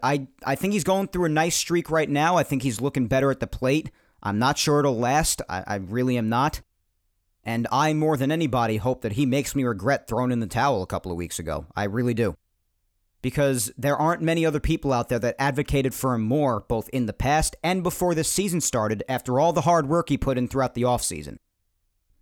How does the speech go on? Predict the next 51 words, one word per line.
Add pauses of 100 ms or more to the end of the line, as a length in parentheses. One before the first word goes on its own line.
All
right,
let's
continue
on.
Up
next
is
Rob
at
Laker
four
seventy-seven,
and
Rob
asks, (260)
"What
has
you
most
frustrated
at
this
point
in
the
season?" (880)
Well,
I
would
say
the
lack
of
defense
sometimes.
The
defense
just
looked
so
boneheaded
at
times.
They
just
really
have
some
dumb
moments.